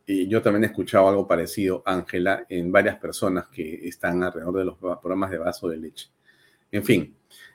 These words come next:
entonces, eso es un poquito lo que decía la, la Presidenta de la República con respecto al programa Vaso de Leche, con respecto a la manera como hay que conducirse en la política.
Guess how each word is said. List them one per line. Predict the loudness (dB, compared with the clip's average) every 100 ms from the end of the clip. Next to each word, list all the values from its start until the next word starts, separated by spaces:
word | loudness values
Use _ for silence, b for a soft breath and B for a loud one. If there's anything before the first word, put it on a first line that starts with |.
| _
entonces, | 2 6 8 8 6 6
eso | 6 4
es |
un | 2
poquito | 4 4 6 8
lo | 8
que | 6
decía | 2 4 6
la, | 6 6 4 0 -6
la | -2 -2
Presidenta | -2 -4 0 0 2
de | 2
la | 2
República | 0 -2 -2 -2 -4 -4 -4
con | -6 -6
respecto | -4 -4 -4 -4 -6 -10 _ _ _ _
al | -2 0
programa | 2 2 2
Vaso | 2 0 0
de | 2
Leche, | 4 6 6 2 -2
con | -2
respecto | -6 -2 -2 0 -2 -2
a | -2
la |
manera | -2 -2 -2
como | -2 -2 0 -2
hay |
que | -4 -6
conducirse | -6 -6 -6 -6 -4
en | -4
la | -2
política. | -2 -2 -4 -4 -4 -6